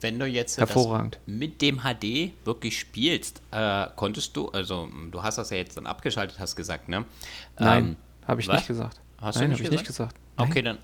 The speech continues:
Speaker 1: hab ich das jetzt gerade
Speaker 2: Das
Speaker 1: falsch verstanden.
Speaker 2: H-D-Texturen-Paket, wenn ich das richtig verstanden hab, sind diese H D-Texturen für die Autos.
Speaker 1: Genau.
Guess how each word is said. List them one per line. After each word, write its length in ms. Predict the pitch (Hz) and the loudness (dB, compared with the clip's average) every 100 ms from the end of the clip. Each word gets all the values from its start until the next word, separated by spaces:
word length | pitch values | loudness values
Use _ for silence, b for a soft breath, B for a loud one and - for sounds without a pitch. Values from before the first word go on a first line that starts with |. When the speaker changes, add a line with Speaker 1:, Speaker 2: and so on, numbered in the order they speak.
| 104 | -6
Speaker 1:
hab 120 | 117 | -6
ich 80 | 110 | -4
das 160 | 110 | -6
jetzt 180 | 104 - | -6 -6
gerade 120 | 107 | 4
Speaker 2:
Das 140 | 110 - | 6 10
Speaker 1:
falsch 100 | 139 | 12
verstanden. 220 | 143 208 | 12 10
Speaker 2:
H-D-Texturen-Paket, 880 | - 165 - 190 208 180 - 196 - | 8 6 10 10 10 4 6 6 6
wenn 80 | |
ich 80 | 160 | 4
das 180 | 147 139 | 4 4
richtig 240 | 170 - | 4 4
verstanden 340 | 151 131 131 117 | 0 2 4 4
hab, 120 | 113 | 4
sind 160 | 127 131 | 2 2
diese 200 | 131 131 | 6 8
H 120 | 123 | 8
D-Texturen 640 | 143 175 170 - 165 160 | 8 6 4 2 6 6
für 120 | - | 4
die 140 | 135 113 | 4 8
Autos. 460 | 135 165 262 - - - | 6 8 4 4 -8 -8
Speaker 1:
Genau. 180 | 180 | -6